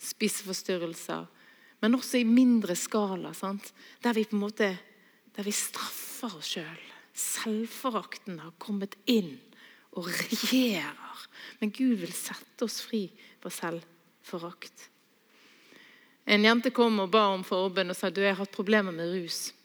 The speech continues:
Tror du at Gud kan tilgi meg?» Selvfølgelig kan han tilgi meg, deg, men kan du tilgi deg selv?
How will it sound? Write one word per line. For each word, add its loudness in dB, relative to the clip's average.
Tror 2
du 2
at -8
Gud -4
kan -8
tilgi 0
meg?» -4
Selvfølgelig -4
kan -12
han -12
tilgi -6
meg, -8
deg, -2
men -8
kan -10
du -14
tilgi -4
deg -10
selv? -8